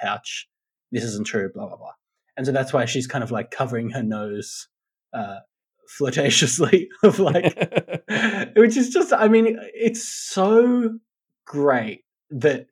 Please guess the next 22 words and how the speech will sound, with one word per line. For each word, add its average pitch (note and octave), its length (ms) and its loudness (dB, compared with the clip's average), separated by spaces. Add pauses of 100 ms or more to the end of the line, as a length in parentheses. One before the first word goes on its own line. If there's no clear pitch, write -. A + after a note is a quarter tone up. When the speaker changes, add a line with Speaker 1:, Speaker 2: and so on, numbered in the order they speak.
(120)
Speaker 1:
it's D#3+ 280 0
such E3 320 2
a - 60 2
Speaker 2:
<laughs> - 40 2
Speaker 1:
specific F3 880 0
reference C#3 880 -2 (320)
to D#3 140 4
a C#3 40 4
misconception D3 920 0
about B2 340 2
possum, A#2 720 0 (380)
uh, G2 400 -6 (260)
you B2 160 -4
know, G2 300 -10
possum B2 400 -2
breeding, A2+ 600 -2
mating A2+ 380 -4
habits - 680 -16 (580)
that, C3 340 0
Speaker 2:
<laughs> - 60 -6
Speaker 1:
of D3+ 160 0
course, E3 400 2